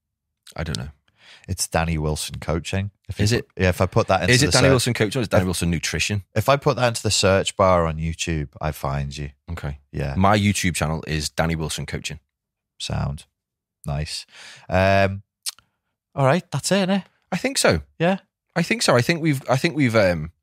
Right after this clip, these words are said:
Speaker 1: I think we've opened the floodgates here.
Speaker 2: You think?
Speaker 1: Yeah.
Speaker 2: You can feel it.
Speaker 1: I think, I think the way, the way it's gone is there's gonna be a lot of people watching this video going, "Wow,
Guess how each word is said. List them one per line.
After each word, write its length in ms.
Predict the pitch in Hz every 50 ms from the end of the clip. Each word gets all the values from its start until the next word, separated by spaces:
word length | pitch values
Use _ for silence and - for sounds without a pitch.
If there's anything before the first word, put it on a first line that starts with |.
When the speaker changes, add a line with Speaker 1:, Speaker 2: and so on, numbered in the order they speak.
| _ _ _ _ _ _ _ - - - - - - _ _
Speaker 1:
I 60 | - -
think 140 | - 196
we've 120 | 208 151 107
opened 280 | 101 92 - 95 87
the 40 | 76
floodgates 460 | - - 127 175 - 214 214 202 -
here. 200 | - 104 - - - _ _ _ _ _ _ _ _ _ _ _ -
Speaker 2:
You 80 | 95
think? 300 | - - 127 131 120 -
Speaker 1:
Yeah. 240 | - 82 85 110 147 139 _
Speaker 2:
You 100 | - 87
can 140 | - - 85
feel 320 | - - 101 104 104 101
it. 120 | 98 82 - - -
Speaker 1:
I 120 | 107 113
think, 520 | 113 - - 160 147 120 104 - - - - _ _ _ _ _ _ _ _ _ _ _ _ _ _ _ _ _ -
I 100 | 110 113
think 300 | 113 - 143 131 127 110
the 80 | 117 113
way, 460 | 113 123 131 143 147 151 139 - - _ _ _
the 140 | 107 107 110
way 240 | 104 120 120 131 131
it's 140 | 117 - -
gone 460 | - - 110 104 76 76 98 147 165 _ _ _ _ _ _ _ _ _ _ _
is 120 | - 92 -
there's 140 | 104 92 -
gonna 220 | - 101 95 92
be 320 | 82 98 95 87 87 82 - -
a 60 | 85
lot 240 | 87 90 90 98 113
of 60 | 107
people 240 | - 110 98 - 101
watching 280 | 82 92 - - - 90
this 120 | 87 76
video 440 | 76 82 80 101 104 82 62 - - - _ _ _ _ _ _ _ _ _ -
going, 320 | - 80 78 78 76 71 - _ _ _ _ _ _ _ _ _ _ _ _ _ _ _ _ _ _ -
"Wow, 280 | 73 78 82 90 87